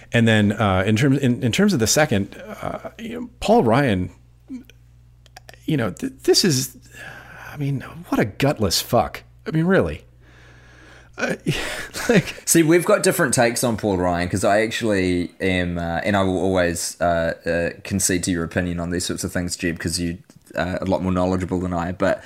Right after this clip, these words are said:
Speaker 2: my take from what I've seen of him and his comments in the campaign for most of the time, up until quite recently, I think the sexual assault, um, uh, episode has changed my opinion of the man. But up until then, I thought Paul Ryan was doing a pretty good job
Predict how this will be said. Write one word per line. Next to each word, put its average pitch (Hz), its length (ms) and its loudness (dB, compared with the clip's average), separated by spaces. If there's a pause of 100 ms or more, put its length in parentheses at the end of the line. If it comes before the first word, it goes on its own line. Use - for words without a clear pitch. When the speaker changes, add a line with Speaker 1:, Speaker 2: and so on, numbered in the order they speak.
(220)
Speaker 2:
my 127 240 2
take 120 400 -2
from 95 340 -2
what 98 180 0
I've 90 160 -2
seen 92 300 -2
of 90 140 -8
him 92 160 -2
and 87 80 -4
his 87 160 -6
comments - 560 -4
in 90 140 -6
the 90 80 -4
campaign 90 440 -4
for 90 140 -8
most 87 260 -2
of 90 60 -4
the 87 40 -2
time, 82 320 -2
up 135 120 -4
until 127 380 0
quite - 360 -2
recently, 85 540 -2
I 98 80 0
think - 280 -2
the 95 260 0 (160)
sexual 90 460 -4
assault, 87 580 -2
um, 87 380 -4 (500)
uh, 82 320 2
episode 87 500 0
has 87 200 -2
changed 85 280 -2
my 87 100 0
opinion 85 320 -4
of 82 120 -8
the 87 80 -6
man. 80 140 -4
But - 180 -4
up 131 120 0
until 127 300 -2
then, 90 400 -2 (240)
I 95 80 0
thought 110 220 -2
Paul 117 180 0
Ryan 98 260 0
was 92 140 -2
doing 92 220 -2
a 87 40 -4
pretty 92 240 -4
good 85 220 -2
job 85 420 0